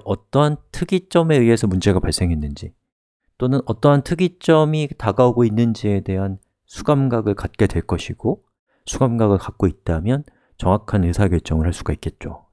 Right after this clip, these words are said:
쉽지 않은 일이지만요. 아무튼 자주 봐야 된다는 얘기입니다. 자, 이렇게 해서 이 아이디에스에서 데이터베이스의 상태를 모니터링하는 방법에 대한 간단한 얘기를 했고요.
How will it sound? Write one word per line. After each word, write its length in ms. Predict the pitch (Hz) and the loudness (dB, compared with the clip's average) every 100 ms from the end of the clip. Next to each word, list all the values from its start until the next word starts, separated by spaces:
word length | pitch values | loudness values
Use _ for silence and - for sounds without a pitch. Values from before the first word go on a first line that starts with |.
| - | -16
쉽지 320 | - - 80 | -16 -10 -8
않은 260 | 78 85 | -4 -2
일이지만요. 640 | 78 76 76 80 76 85 143 _ - - - - - | -2 -2 -6 -8 -8 -4 -6 _ -20 -20 -20 -20 -18
아무튼 280 | 90 - 90 - _ | -14 -6 -6 -6 _
자주 220 | - - | -10 -10
봐야 240 | - 82 | -6 -4
된다는 420 | 82 82 78 87 87 | -2 -2 -2 -2 -4
얘기입니다. 500 | - 76 - - - _ _ _ _ | -4 -6 -8 -16 -20 _ _ _ _
자, 100 | - - | -10 -6
이렇게 380 | 127 156 - 135 | 0 0 2 2
해서 440 | 98 87 85 165 _ _ _ _ | 2 0 -2 -6 _ _ _ _
이 160 | 104 95 | 0 0
아이디에스에서 840 | - 104 135 120 127 110 104 107 | 2 4 4 4 4 4 6 4
데이터베이스의 1040 | 101 104 - 113 104 101 95 92 - 98 90 | 4 2 0 0 2 4 4 2 2 2 2
상태를 440 | 107 104 107 92 | 2 0 2 2
모니터링하는 760 | 85 101 101 98 90 82 82 78 | 4 2 0 0 0 0 -2 -2
방법에 440 | 78 76 82 80 | -4 0 2 2
대한 200 | 80 78 | -2 -6
간단한 460 | - - 95 92 87 | -8 -2 2 2 2
얘기를 320 | 82 82 80 | -2 -6 -6
했고요. 300 | 90 - 90 | -8 -6 -2